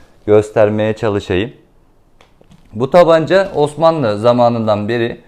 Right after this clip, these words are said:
sipariş edilen, Cumhuriyetimizin ilk yıllarında sipariş edilen ve oldukça sevilen bir tabanca arkadaşlar. Şöyle göstereyim hemen.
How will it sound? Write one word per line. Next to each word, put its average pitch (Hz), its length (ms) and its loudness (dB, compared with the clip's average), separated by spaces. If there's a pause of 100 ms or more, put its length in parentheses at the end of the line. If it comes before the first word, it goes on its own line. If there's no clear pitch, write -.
(340)
sipariş 131 560 -2
edilen, 117 380 -4
Cumhuriyetimizin 117 720 -4
ilk 120 300 -8
yıllarında 85 480 -4
sipariş - 580 -4 (140)
edilen 107 420 -4 (500)
ve 120 40 -4
oldukça 135 640 -2
sevilen 135 520 -4
bir 95 240 -6 (180)
tabanca 90 580 -6 (680)
arkadaşlar. 82 760 -8 (440)
Şöyle 95 300 -6
göstereyim 110 480 -6
hemen. 110 260 -6